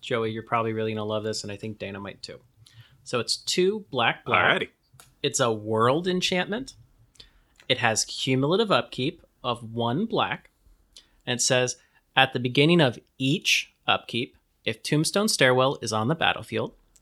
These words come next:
Speaker 1: each player creates a two two black zombie creature token with haste named Tombspawn for each creature card in their graveyard. Then,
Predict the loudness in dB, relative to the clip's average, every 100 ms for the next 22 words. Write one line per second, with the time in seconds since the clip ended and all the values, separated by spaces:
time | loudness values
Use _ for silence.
0 | _ -6 -4 0 2 2 2 0 2 -4
1 | -6 -4 -2 -2 -2 -2 0 0 -4 _
2 | -2 0 0 -4 0 2 2 0 -8 -4
3 | -4 -2 -6 -2 -4 -2 -6 -10 _ _
4 | _ -2 -2 0 -2 -2 -2 -6 -10 _
5 | -2 -2 -2 -8 -12 -4 -2 0 -2 -6
6 | -10 _ _ -8 -8 -6 -6 -6 -4 -2
7 | 0 -2 -2 0 0 -2 -6 -6 -4 -4
8 | -4 -6 -6 -8 -12 -16 _ _ _ _
9 | -20 _ _ _ _ -6 -6 -8